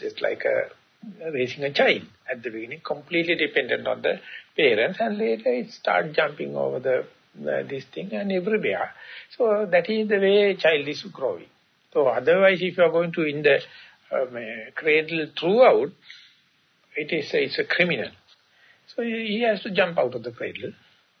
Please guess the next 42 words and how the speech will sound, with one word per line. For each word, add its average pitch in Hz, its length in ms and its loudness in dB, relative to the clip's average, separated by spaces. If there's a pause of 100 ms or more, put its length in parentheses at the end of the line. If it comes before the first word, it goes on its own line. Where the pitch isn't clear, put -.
(100)
jump 160 180 -2
out 147 180 4
of 127 100 0
the 131 60 -4
house. 127 460 -4 (520)
That 170 120 6
is 202 140 2
the 214 80 4
way 208 200 4
it 196 100 -2
is 196 100 -4
happening. 165 420 -2
So 202 160 -12
therefore, 190 440 0
this 180 240 -8
is 214 200 -6
what 180 160 0
you 175 120 -8
call - 240 -2
the - 80 -6
living. 196 320 -4 (280)
Otherwise, 185 540 0
you 175 160 -4
are, 180 260 4 (420)
you 208 80 4
are 208 40 6
in 214 140 2
a 233 60 4
rut. 180 200 4 (840)
You 139 100 2
are 143 60 6
in 135 120 0
a 127 80 -2
rut. 135 280 2
You 147 140 2
are 147 120 6
in 135 160 -2
a, 160 220 2 (520)
uh, 58 440 0 (200)
mm, - 460 -12 (840)
stereotype 156 880 2
way, 170 400 0